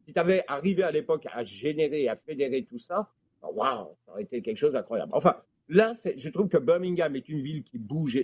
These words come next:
énormément et qui est, et qui a vraiment, c'est une ville qui, qui, qui l'a eu, bah, Wolverhampton étant, euh, collé à Birmingham, hein, ok. Euh, et que,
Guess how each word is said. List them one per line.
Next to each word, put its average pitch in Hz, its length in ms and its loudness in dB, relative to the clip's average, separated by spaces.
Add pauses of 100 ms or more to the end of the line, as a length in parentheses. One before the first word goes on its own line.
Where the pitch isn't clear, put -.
énormément 156 880 2
et 127 160 -2
qui 139 340 -2
est, 120 200 0 (160)
et 147 140 2
qui - 80 -6
a 131 60 0
vraiment, 156 380 2 (320)
c'est 160 100 -8
une 160 160 -4
ville 180 200 2
qui, 139 220 -2
qui, 123 680 -2
qui 135 140 -4
l'a 120 120 4
eu, 123 160 4
bah, 87 240 -6
Wolverhampton 107 640 0
étant, 120 540 2
euh, 90 320 0 (140)
collé 110 300 2
à 80 80 -2
Birmingham, 76 580 -6
hein, 131 140 0
ok. 120 200 2 (460)
Euh, 131 880 4 (960)
et 185 180 6
que, 175 120 -4